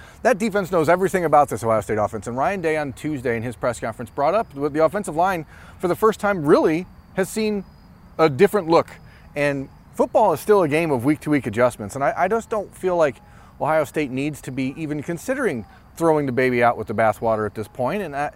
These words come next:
you have coaches you trust. Ryan Day is the head coach at Ohio State for a reason. And I think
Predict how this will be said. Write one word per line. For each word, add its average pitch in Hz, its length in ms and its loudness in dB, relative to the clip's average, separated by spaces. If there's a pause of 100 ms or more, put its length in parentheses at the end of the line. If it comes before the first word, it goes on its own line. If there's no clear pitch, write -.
you 143 160 -2
have 160 300 4
coaches 170 340 -4
you 147 80 -6
trust. 131 320 -2
Ryan 160 240 -4
Day 151 240 0
is 131 160 -4
the 117 120 -4
head 135 180 -2
coach 131 180 -6
at 120 80 -8
Ohio 117 160 0
State 107 220 -8
for 104 80 -8
a 95 40 -6
reason. 117 400 -6 (520)
And 131 100 0
I 135 60 4
think 170 360 -4